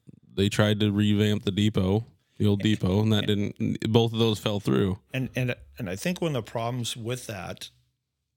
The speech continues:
Speaker 2: is educating people.
Speaker 1: What, can you elaborate?
Speaker 2: Just how it was gonna work. Because ev-, everybody has opinions, and everybody says,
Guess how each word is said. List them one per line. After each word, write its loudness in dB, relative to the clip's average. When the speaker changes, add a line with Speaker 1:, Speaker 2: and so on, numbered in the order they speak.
Speaker 2:
is -6
educating -8
people. -18
Speaker 1:
What, 2
can 4
you 0
elaborate? 2
Speaker 2:
Just -4
how 0
it -6
was -6
gonna -4
work. -12
Because 0
ev-, -4
everybody -4
has -4
opinions, -6
and -6
everybody -4
says, -6